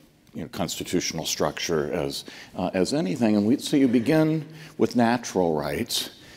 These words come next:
So natural rights means, uh,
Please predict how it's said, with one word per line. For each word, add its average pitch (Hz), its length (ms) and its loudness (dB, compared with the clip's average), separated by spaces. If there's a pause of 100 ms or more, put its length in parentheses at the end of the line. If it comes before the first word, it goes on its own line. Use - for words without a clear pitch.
(140)
So 123 240 -2
natural 151 520 4
rights 104 420 4
means, 104 720 4 (540)
uh, 101 200 0